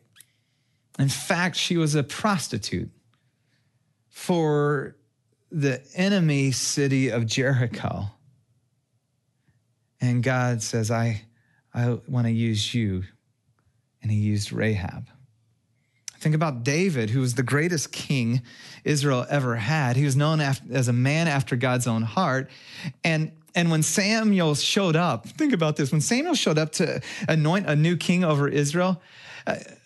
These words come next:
David's own dad didn't even invite him to the party. He's a young, ruddy kid. He's just sent to look at,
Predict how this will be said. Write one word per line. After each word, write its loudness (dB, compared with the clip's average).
David's 2
own 4
dad 2
didn't 0
even 0
invite 0
him 0
to -6
the -4
party. -10
He's 2
a 2
young, 2
ruddy 2
kid. 2
He's 0
just 0
sent 2
to 2
look 2
at, -2